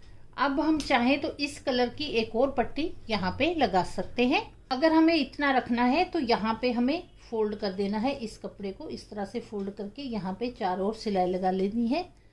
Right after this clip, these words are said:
अगर हमें इस तरह की लेस मिले तो हम लेस भी यहाँ पे लगा सकते हैं, क्योंकि ये हमारा टेबल का कवर है तो लेस हमारी बहुत अच्छी लगेगी।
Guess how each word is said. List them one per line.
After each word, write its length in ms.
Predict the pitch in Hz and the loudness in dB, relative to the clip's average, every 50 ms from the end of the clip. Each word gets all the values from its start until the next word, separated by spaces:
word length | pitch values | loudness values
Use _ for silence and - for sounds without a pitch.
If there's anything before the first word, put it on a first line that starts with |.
| - - - - | -20 -20 -16 -4
अगर 260 | - 254 254 320 339 311 | -4 0 4 4 4 6
हमें 220 | 320 330 330 330 | 6 4 4 2
इस 260 | 311 254 262 254 - - | 2 0 -2 -2 -2 0
तरह 160 | 262 269 269 | 2 2 2
की 160 | 269 311 294 | 2 2 0
लेस 420 | 240 208 196 196 190 202 202 - - | 2 4 6 6 6 6 4 0 -4
मिले 280 | 214 214 214 214 247 302 349 - - - - _ _ _ - | -2 -2 0 0 0 0 -2 -4 -12 -20 -20 _ _ _ -8
तो 60 | 247 233 | -2 -2
हम 160 | 262 247 247 | 0 2 2
लेस 320 | 240 226 220 214 214 - - | 2 4 4 2 2 0 -6
भी 100 | 233 262 | -4 -4
यहाँ 300 | 247 220 214 190 190 185 - | -2 -2 -2 -2 -2 -2 -2
पे 120 | 247 302 320 | -2 -2 0
लगा 280 | 285 254 196 180 180 165 160 | 0 0 0 0 0 -4 -4
सकते 380 | - - 185 165 - - 214 | -8 -10 -12 -12 -10 -10 -6
हैं, 180 | 208 240 311 320 | -4 -2 -4 -4
क्योंकि 280 | - - 254 247 - 269 | -4 -8 -12 -10 -8 -8
ये 160 | 254 240 247 247 | -4 -2 -2 0
हमारा 300 | 240 240 226 226 233 - | 0 0 2 2 0 0
टेबल 340 | 240 - 208 190 196 202 202 | 0 0 -2 0 0 -2 -2
का 140 | - 233 214 | -2 -2 -2
कवर 300 | 220 233 208 208 220 202 | -2 -4 -4 -2 -4 -4
है 140 | 220 277 294 | -2 -4 -6
तो 140 | 285 - 254 | -4 -6 -4
लेस 300 | 214 220 220 220 214 - 233 | -2 0 -2 -2 -2 -4 -4
हमारी 280 | 226 226 220 214 240 233 | -2 -2 -2 -2 -4 -4
बहुत 320 | 226 214 185 175 - - | -2 -4 -4 -4 -4 -8
अच्छी 280 | 190 180 - - 220 208 | -10 -10 -8 -8 -6 -4
लगेगी। 440 | 208 185 202 214 208 226 302 359 | -4 -4 -4 -4 -4 -4 -6 -6